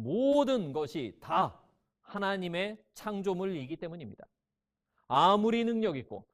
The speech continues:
아무리 힘이 세고, 아무리 똑똑하고, 아무리 재능이 있고, 아무리 건강해도 우리가 가진 모든 것들은 다 하나님이 주신 것입니다.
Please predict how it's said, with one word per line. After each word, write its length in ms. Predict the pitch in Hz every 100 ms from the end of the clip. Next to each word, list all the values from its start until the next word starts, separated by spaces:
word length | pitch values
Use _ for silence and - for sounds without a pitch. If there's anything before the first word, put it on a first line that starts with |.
| _
아무리 480 | 147 185 208 233 226
힘이 240 | 208 220
세고, 320 | - 143 104 120
아무리 520 | 123 185 226 247 247
똑똑하고, 500 | 233 - 180 143 110
아무리 420 | 127 202 254 269
재능이 280 | 208 196 175
있고, 160 | 127 113
아무리 480 | 123 208 262 269 247
건강해도 1000 | 147 139 165 190 196 147 214 - - - _ _ _ _ _ -
우리가 320 | 151 165 160
가진 500 | 147 147 156 135 95
모든 500 | 101 139 233 254 233
것들은 460 | 185 - 143 135 101 _ _ _ -
다 520 | 107 131 165 175 160 _ _
하나님이 520 | - 208 202 202 208
주신 240 | 196 -
것입니다. 400 | 180 110 - -